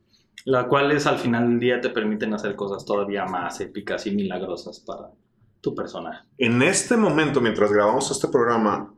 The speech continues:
Speaker 2: hay una aventura en el canal de Critical Role que se llama Undead Wood. Creo que es, digo,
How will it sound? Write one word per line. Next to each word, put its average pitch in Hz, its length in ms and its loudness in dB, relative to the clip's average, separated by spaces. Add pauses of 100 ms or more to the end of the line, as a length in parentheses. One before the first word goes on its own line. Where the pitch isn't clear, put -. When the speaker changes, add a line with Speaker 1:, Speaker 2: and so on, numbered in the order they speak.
Speaker 2:
hay 127 500 2
una 127 320 4
aventura 117 680 2
en 104 160 0
el 98 540 2
canal 95 300 0
de 98 300 2
Critical 95 320 -2
Role 107 260 0 (880)
que 98 340 2
se 104 140 -2
llama 107 180 2
Undead 101 280 2
Wood. 156 300 0 (1300)
Creo 208 540 2 (680)
que 127 380 2
es, - 580 0
digo, 110 300 2